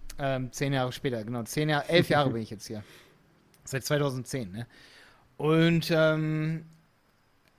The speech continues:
ich bin hierher gegangen und wenn du hundert Leute auf dem Flyer kriegst, dann kriegst du es auch hin, dass irgendwie mehrere Leute mit dir hierher kommen. Obwohl ich zugeben muss, dass Jonas gesagt hat,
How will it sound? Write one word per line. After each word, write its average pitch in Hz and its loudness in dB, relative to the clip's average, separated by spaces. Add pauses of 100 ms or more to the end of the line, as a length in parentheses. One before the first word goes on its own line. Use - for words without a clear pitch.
(220)
ich 160 -2
bin 170 4
hierher 165 8
gegangen 220 4
und 175 -2
wenn 165 4
du 170 6
hundert 190 6
Leute 175 10
auf 160 2
dem 151 -2
Flyer 170 4
kriegst, 160 0
dann 147 -4
kriegst 165 0
du 160 -4
es 143 -2
auch 147 0
hin, 165 4
dass 151 0
irgendwie 143 -6
mehrere 160 4
Leute 156 6
mit 151 0
dir 160 6
hierher 117 2
kommen. 110 -8
Obwohl 131 2
ich 151 -2
zugeben 170 2
muss, 160 2
dass 135 -4
Jonas 170 6
gesagt 127 -4
hat, 175 0